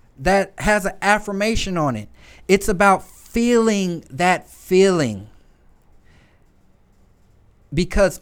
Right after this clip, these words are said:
ultimately, that energy that you feel is what's going to bring it into your life. Okay? Really, this is super important.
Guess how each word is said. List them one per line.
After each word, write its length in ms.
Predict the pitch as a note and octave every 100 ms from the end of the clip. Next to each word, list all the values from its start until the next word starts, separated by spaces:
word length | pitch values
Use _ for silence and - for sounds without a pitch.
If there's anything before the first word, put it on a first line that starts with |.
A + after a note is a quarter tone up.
| -
ultimately, 720 | G3+ A#3 A3+ A3 F#3 F3 E3
that 340 | B2+ F#3+ G3 -
energy 760 | - G#3 A3+ G#3+ D3+ E3+ C3+ C3 -
that 260 | E3 E3
you 100 | E3+
feel 800 | D3+ - - A#3 A#3 D3 B2+ D3+ - _ _ _ _ _ _ _ _ _ -
is 220 | F3+ F3 D3+
what's 440 | C#3+ G3+ A#3 -
going 440 | E3+ D#3+ F#3 F#3+ F#3
to 480 | - F3+ F3 E3+ - - A#2
bring 380 | A#2+ E3 F#3+
it 120 | F#3 -
into 320 | D#3+ D3+ E3+
your 180 | D3 C3
life. 600 | C#3 C#3 G#2 F2+ - - _ _ _ _ _ _ _ _ _ _ _ _ _ _ _ _ _ D3
Okay? 460 | D3 F3 G3 G3+ - _ _ _ _ _ A2
Really, 440 | C3 A3 G3 C#3+
this 300 | A#2 G#3+ A3
is 120 | G3
super 380 | - A#3 A3+ G3+
important. 640 | F3 - A3 E3 B2+ G2